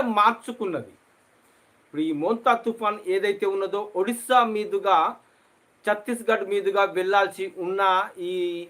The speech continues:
మోంతా తుఫాన్ అనేది దిశ మార్చుకొని తెలంగాణ వైపుగా రావడం అంటూ జరుగుతున్నదండి. తెలంగాణలో మొదటగా రెడ్ జోన్లోకి ప్రకటించిన, ఆ, కొత్తగూడెం ఏరియా,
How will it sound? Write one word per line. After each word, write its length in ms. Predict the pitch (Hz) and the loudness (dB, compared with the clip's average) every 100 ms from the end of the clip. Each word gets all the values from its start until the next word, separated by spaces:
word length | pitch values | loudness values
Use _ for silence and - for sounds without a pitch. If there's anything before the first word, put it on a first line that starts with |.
| 160 | -8
మోంతా 420 | 151 208 - 214 | -4 -4 0 0
తుఫాన్ 460 | 214 190 170 190 185 | 0 -8 -4 -2 -2
అనేది 540 | 180 175 165 160 220 - _ _ _ _ 117 | -2 -4 -4 -4 -4 -12 _ _ _ _ -12
దిశ 280 | 117 208 - 254 | -10 -4 0 2
మార్చుకొని 600 | 214 208 208 214 208 202 | 4 2 2 -6 -6 -8
తెలంగాణ 920 | - 190 185 214 202 202 196 196 196 | -8 -4 2 0 0 -10 -4 -2 0
వైపుగా 560 | 185 170 170 170 180 185 | -2 -4 -6 -6 -4 -2
రావడం 500 | 160 160 165 160 160 | 2 2 2 -2 -4
అంటూ 180 | 151 151 | -6 -8
జరుగుతున్నదండి. 840 | 127 143 156 160 160 156 165 240 _ _ _ _ _ _ | -8 -8 -8 -8 -4 -4 -6 -10 _ _ _ _ _ _
తెలంగాణలో 1120 | 180 220 233 240 240 233 226 226 220 233 269 - _ _ _ _ | 2 4 4 2 4 4 4 4 4 2 -2 -10 _ _ _ _
మొదటగా 840 | 165 165 233 269 254 247 240 240 - _ _ | -8 2 2 4 2 4 4 2 -4 _ _
రెడ్ 400 | 156 175 214 175 | -6 -2 -2 0
జోన్లోకి 520 | 208 226 214 220 214 | 2 4 4 0 0
ప్రకటించిన, 920 | 220 180 185 196 208 - 196 190 165 247 _ _ _ _ _ - | -4 0 0 -2 -6 -6 -2 0 -2 -6 _ _ _ _ _ -6
ఆ, 300 | 151 151 151 - | -2 -2 -2 -4
కొత్తగూడెం 680 | 180 - 226 214 214 214 214 | -6 -2 -2 0 0 -2 -4
ఏరియా, 460 | 180 180 185 185 | -4 -2 0 0